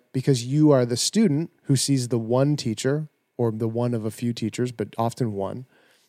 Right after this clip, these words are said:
and you are the one of many of the students. And you might have a friendship with that, with that person, but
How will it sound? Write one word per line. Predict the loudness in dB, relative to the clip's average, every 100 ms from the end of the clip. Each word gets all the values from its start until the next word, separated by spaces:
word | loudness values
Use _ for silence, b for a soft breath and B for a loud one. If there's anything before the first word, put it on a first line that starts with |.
| -2
and | 4
you | 6 8
are | 8 6
the | 4
one | 2 2
of | 0
many | 0 -2 0 0
of | 0
the | -2
students. | -6 -4 -4 -6 -6 -10 _ _ _ _ _
And | 4 6
you | 8
might | 8 6
have | 6 4
a | 0
friendship | 0 0 0 0 0 -2 -4 -8
with | -4 0
that, | -2 -4 _ -4
with | -2 0
that | -2 0
person, | -2 -2 -4 -8 B B
but | 2 2